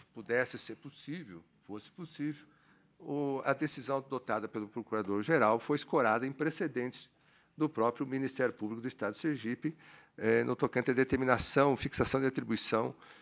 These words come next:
de membros, eh, daquele Ministério Público. Também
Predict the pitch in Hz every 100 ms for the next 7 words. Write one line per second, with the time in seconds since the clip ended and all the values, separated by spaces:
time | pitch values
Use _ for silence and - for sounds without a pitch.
0 | - _ - _ - - 120 120 113 117
1 | 120 117 113 - - - - 107 107 107
2 | 104 101 101 113 - 139 139 131 127 -
3 | 131 123 - - - - - - - -
4 | - 214 165 175 123